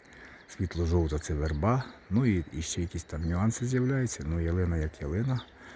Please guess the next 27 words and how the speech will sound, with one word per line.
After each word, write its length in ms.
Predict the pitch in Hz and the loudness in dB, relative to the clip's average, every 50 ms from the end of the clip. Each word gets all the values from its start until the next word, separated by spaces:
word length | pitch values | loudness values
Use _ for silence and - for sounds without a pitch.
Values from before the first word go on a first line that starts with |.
| - - - - - | -20 -20 -20 -18 -10
Отже, 280 | - 87 95 101 104 92 | -6 -6 -4 -2 -2 0
маємо 360 | 87 87 90 92 90 87 85 | 0 2 2 2 2 2 0
дуже 220 | 80 87 101 110 | 2 2 2 2
живописну 600 | 101 87 90 85 85 - - 92 85 - - 92 | 2 2 0 0 -2 -2 -2 -4 -4 -2 -4 -4
картину. 500 | - - 95 90 - - 65 57 69 69 80 - - - - - - - | -4 -4 -8 -8 -6 -8 -8 -6 -6 -8 -10 -12 -16 -20 -20 -20 -20 -14
Це 380 | - - 80 67 69 58 - - - - 62 | -8 -6 -4 -4 -4 -6 -6 -10 -12 -12 -10
і 20 | 62 | -10
для 180 | 60 67 69 - | -8 -8 -8 -6
молодих 320 | 82 73 73 82 101 95 | -6 -4 -2 0 0 -2
художників, 720 | - - 123 62 65 95 143 156 131 127 120 107 - - - | -2 -4 -8 -4 0 2 4 4 4 4 2 0 0 -6 -14
та 180 | - - 180 | -12 -6 -4
і 60 | 131 - | -4 -4
просто 360 | - - 82 - - - 85 | -4 -4 -6 -6 -6 -8 -8
для 120 | 87 82 | -6 -4
людей, 300 | 85 82 80 80 95 95 | -2 -2 -2 -2 -2 -2
які 220 | 87 87 - 87 82 | -2 -4 -4 -4 -4
люблять 320 | 80 80 80 80 - - | -2 -2 -2 -4 0 2
милуватися 640 | 98 101 101 95 87 82 78 78 - 87 - - 80 | 4 4 4 4 2 0 0 -2 -4 -6 -6 -6 -6
весняною 560 | 82 82 78 - - 80 80 78 80 80 76 | -6 -6 -6 -6 -4 -4 -2 -2 -2 -2 -4
красою. 560 | 71 - - 78 - - - 95 117 139 143 - - - - - - - - - - - | -4 -6 -6 -8 -8 -6 -4 -2 0 0 0 -2 -4 -14 -18 -18 -18 -18 -18 -20 -14 -8
Я 60 | 92 90 | -6 -6
скажу, 280 | - - - 98 92 | -6 -2 0 0 0
що 120 | 82 85 82 | 0 -2 -4
природа 300 | - - 98 104 104 98 | -2 0 0 0 2 0
весною 440 | 90 85 - - 92 92 92 90 | 0 0 -2 0 0 2 2 2
надзвичайно 720 | 87 82 90 98 92 92 104 98 - - 80 69 67 71 71 | 2 4 4 2 2 2 0 0 0 0 -2 -2 -2 -6 -8
красива. 560 | - - 69 69 - - 104 120 131 135 | -8 -8 -10 -10 -6 -2 -2 0 0 0